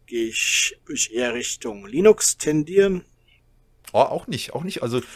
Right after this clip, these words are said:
Speaker 2: ganz ehrlich,
Speaker 1: Ja.
Speaker 2: ich hab ja mit, mit ganz, ganz vielen Menschen so zu tun, die auch so, äh, g-,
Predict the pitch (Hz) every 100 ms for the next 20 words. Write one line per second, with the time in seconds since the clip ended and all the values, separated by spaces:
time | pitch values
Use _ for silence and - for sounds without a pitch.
0 | - - 151 - 127 110 143 143 160 135
1 | - 120 - 120 156 - 151 - 160 180
2 | 107 120 - 160 147 117 123 - 117 -
3 | 120 147 175 131 120 104 117 131 120 117
4 | - - - _ 104 - -